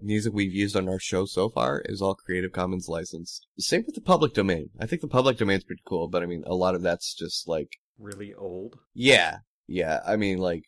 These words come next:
Speaker 1: Project Gutenberg, by the way, we'll link to it in the show notes. If you're a book fiend, you'll love Project Gutenberg. As long as you can handle, like, ebooks, you know, whether you have a Kindle or not, you know, whatever. Or a really good printer and lots of paper and ink.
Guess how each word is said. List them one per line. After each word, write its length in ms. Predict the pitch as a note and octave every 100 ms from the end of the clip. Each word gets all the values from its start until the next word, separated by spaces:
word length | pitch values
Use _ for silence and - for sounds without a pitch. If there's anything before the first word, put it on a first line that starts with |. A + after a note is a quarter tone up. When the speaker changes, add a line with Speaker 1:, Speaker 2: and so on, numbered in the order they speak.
| _
Speaker 1:
Project 400 | C3 B2+ C3+ -
Gutenberg, 640 | A2 A2+ G#2 F#2 F2 G2 E2+
by 100 | E2+
the 80 |
way, 160 | E2+ E2+
we'll 160 | F#2+ G2
link 160 | G#2+
to 100 | G#2+
it 40 | D2
in 60 |
the 60 | F2+
show 200 | - F2
notes. 400 | D#2+ E2 - - _ _
If 180 | F2+ -
you're 140 | F#2
a 60 | F#2+
book 280 | F#2 A2 -
fiend, 460 | - F#2+ F2+ F#2 F#2 _
you'll 260 | G#2 G#2 F#2
love 240 | F2+ F2+
Project 360 | - E2+ F2 -
Gutenberg. 400 | E2 A#1+ C#2 - - -
As 160 | G#2+
long 160 | C#3+ E3
as 100 | D#3
you 60 |
can 120 | D3 B2
handle, 420 | A#2 A2+ G#2+ G2+
like, 260 | F2+ F2 - G2
ebooks, 680 | G#2 E2+ B1+ - - - - _ _
you 140 | F#2+
know, 140 | F2 E2+
whether 180 | F2 F2+
you 80 |
have 120 | G2+ F#2+
a 40 |
Kindle 380 | - A#2 G#2 F2
or 80 | F2
not, 240 | E2+ D2+
you 80 | F2+
know, 80 | D#2
whatever. 340 | E2+ D2+ F2 _ _
Or 200 | G#2+ A2 G2+
a 100 | A2
really 300 | G2 G2+ G#2
good 160 | A2
printer 400 | D#3 - G#2 G2
and 120 | G2
lots 280 | F#2 E2 -
of 80 | F2
paper 240 | G2+ E2
and 100 | E2
ink. 240 | G2 F2+